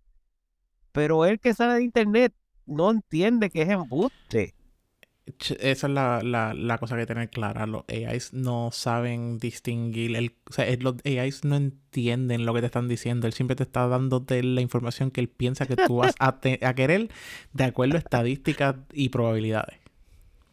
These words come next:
Speaker 1: Ellos van a pensar que nosotros somos los seres más mierdas del mundo. "Le duele la cabeza, en tres días va a morir", como todo lo que googleas.
Speaker 2: W M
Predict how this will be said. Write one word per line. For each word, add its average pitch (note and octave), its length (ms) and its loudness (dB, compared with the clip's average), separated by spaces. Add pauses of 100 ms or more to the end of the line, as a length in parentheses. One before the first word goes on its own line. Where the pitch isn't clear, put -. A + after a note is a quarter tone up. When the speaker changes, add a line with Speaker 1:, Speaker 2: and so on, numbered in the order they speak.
(360)
Speaker 1:
Ellos C#3+ 220 2
van E3 160 6
a F3 60 6
pensar F3 220 2
que E3+ 80 2
nosotros D3 320 2
somos D#3 220 4
los D3 80 0
seres C#3+ 200 4
más C#3+ 140 4
mierdas C#3 300 4
del C#3 140 2
mundo. C3+ 340 0 (500)
"Le B2 100 0
duele C#3 200 4
la F3 140 2
cabeza, E3 340 4
en C3 80 0
tres G#2 240 0
días G#2+ 160 4
va G#2 60 4
a G#2 40 4
morir", F#2+ 300 2
como G2 300 0
todo A#2 260 2
lo A2+ 80 4
que A#2+ 120 -2
googleas. G#2+ 480 -2
Speaker 2:
W A#2+ 260 0
M - 20 -6